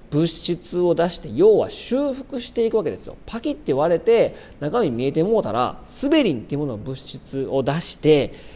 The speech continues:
要はこう埋めていくんですよね。まあ、修復すると。まあ、あの、金継ぎみたいな感じね。はい。そうすると、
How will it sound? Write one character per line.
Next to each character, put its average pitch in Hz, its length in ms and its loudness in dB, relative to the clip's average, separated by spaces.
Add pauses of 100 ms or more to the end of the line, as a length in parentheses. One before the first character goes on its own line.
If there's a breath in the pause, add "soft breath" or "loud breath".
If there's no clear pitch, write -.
要 214 120 6
は 123 100 6
こ 113 280 -2
う - 40 2
埋 220 40 6
め 277 180 4
て 247 240 4
い 233 60 -2
く 240 100 -6
ん 160 80 -2
で 104 60 -8
す - 80 -16
よ - 80 -10
ね。 220 300 -2
ま 123 80 -4
あ、 - 20 -6
修 247 280 -2
復 226 280 -6
す - 100 -12
る 180 100 0
と。 180 120 -12 (160)
ま 123 140 -4
あ、 110 40 -2
あ 113 40 -4
の、 110 340 -4 (260 loud breath)
金 277 260 2
継 - 140 -6
ぎ 247 100 2
み 240 120 2
た 143 80 -2
い - 20 -4
な 92 60 -8
感 95 160 -10
じ 120 40 -4
ね。 190 200 0 (180 loud breath)
は - 220 -6 (240)
い。 190 40 -6
そ 269 180 4
う - 20 0
す 320 120 -8
る 277 140 -2
と、 277 580 4